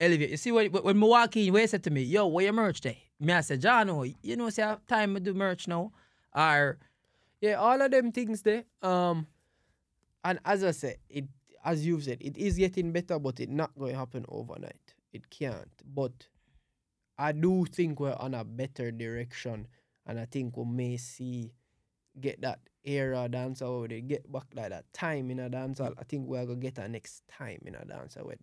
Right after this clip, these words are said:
Speaker 2: it's like, yo, a man like Skilly, man, they are press gas right now.
Speaker 1: Yeah, I me love it. I me see the dog them, them they up here and them a perform, and me see the man them they everywhere.
Speaker 2: And
Speaker 1: Me
Speaker 2: the
Speaker 1: see
Speaker 2: thing look
Speaker 1: Skeng.
Speaker 2: professional, and it a get better.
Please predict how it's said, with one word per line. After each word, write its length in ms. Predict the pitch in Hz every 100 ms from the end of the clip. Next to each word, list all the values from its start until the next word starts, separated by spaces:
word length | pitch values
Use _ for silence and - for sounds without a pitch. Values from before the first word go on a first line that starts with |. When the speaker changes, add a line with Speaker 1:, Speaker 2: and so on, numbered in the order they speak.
| _
Speaker 2:
it's 200 | - 120
like, 240 | 92 76 -
yo, 260 | 87 87 - _ _ _ _ _ -
a 60 | 120
man 220 | 127 131
like 220 | 113 -
Skilly, 480 | - 151 139 131 123 _ _ _ _ _ _ _ _ _
man, 200 | 202 208
they 60 | 208
are 100 | 190 _
press 280 | 226 185
gas 300 | 196 190 185
right 240 | 202 190 180
now. 180 | 180 180
Speaker 1:
Yeah, 340 | 214 330 339 - -
I 100 | 170
me 120 | 220 254
love 320 | 285 294 302
it. 140 | 269 _ _ -
I 80 |
me 120 | 196 220
see 160 | -
the 100 | 247
dog 320 | 294 254 247 220
them, 180 | 226
them 260 | 214 208 190
they 120 | 226
up 160 | 233 -
here 100 | 202
and 120 | 208
them 100 | 202
a 80 | 185
perform, 600 | - 226 214 196 196 180
and 240 | 165 139 135 _ _
me 100 | -
see 160 | 151 208
the 80 | 202
man 140 | 208
them 100 | 196
they 100 | 170 -
everywhere. 380 | 202 185 196 202
Speaker 2:
And 100 | 165
Speaker 1:
Me 60 | -
Speaker 2:
the 60 |
Speaker 1:
see 120 | -
Speaker 2:
thing 280 | 196 214 190
look 80 | 180
Speaker 1:
Skeng. 160 | 220 208
Speaker 2:
professional, 760 | 185 - 175 170 185 165 160 151
and 180 | 139 139
it 160 | 175 160
a 100 | 165
get 240 | 180 175
better. 300 | 175 185 151